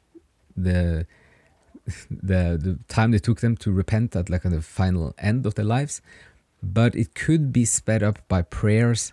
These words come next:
down on earth. So it ends on that as well, that, that if people on earth pray for them, it will kind of speed up the process a little bit. So that's all we're gonna say for this one. It's a, it's a transitional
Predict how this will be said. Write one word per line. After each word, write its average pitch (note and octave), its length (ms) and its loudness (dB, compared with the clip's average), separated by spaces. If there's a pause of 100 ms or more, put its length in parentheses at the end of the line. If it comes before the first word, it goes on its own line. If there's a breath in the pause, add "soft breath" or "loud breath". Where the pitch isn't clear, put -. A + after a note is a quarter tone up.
down E2+ 280 -2
on D#2+ 180 -2
earth. C2+ 320 -6 (120)
So - 120 -14
it - 100 -2
ends F#2+ 220 2
on E2+ 120 2
that E2+ 140 4
as D#2+ 160 -2
well, - 280 -4
that, - 100 -8 (760 loud breath)
that F2 140 0
if - 180 -4
people C3 460 4 (160)
on A2+ 180 4
earth G#2+ 280 4
pray G#2 260 6
for G2+ 200 2
them, G2+ 220 2
it F#2+ 200 0
will E2 100 -2
kind A1+ 160 -4
of - 80 -6
speed G2+ 380 0
up F2 140 -2
the F#2 60 -6
process F2+ 460 0
a F#2+ 80 0
little F#2 440 2
bit. - 180 -10 (1120 loud breath)
So G2+ 420 4 (180)
that's B2+ 220 4
all D#3 80 4
we're D#3+ 80 4
gonna D#3+ 180 4
say D#3 240 6
for D#3+ 120 2
this E3 260 4
one. F#3 260 4
It's - 280 0
a, B2+ 360 6
it's - 160 -2
a G2 60 2
transitional E3 720 4